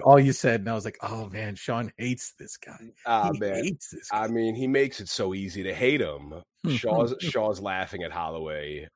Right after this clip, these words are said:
Speaker 2: Uh, the captain lets everybody know that they're about to brace for entry. Everybody's gotta buckle up.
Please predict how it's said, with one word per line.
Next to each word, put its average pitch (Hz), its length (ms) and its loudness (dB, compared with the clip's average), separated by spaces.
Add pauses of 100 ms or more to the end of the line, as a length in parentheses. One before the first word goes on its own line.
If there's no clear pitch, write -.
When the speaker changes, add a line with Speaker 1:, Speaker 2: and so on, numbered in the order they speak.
Speaker 2:
Uh, 78 160 -8
the 82 80 -12
captain 90 360 -6
lets 87 200 -8
everybody 80 380 -8
know 76 320 -6
that 71 320 -8
they're 76 300 -6
about 85 320 -6
to - 80 -14
brace 78 300 -6
for - 180 -10
entry. 78 360 -8
Everybody's 92 360 0
gotta 85 160 -2
buckle 78 460 -6
up. 57 140 -10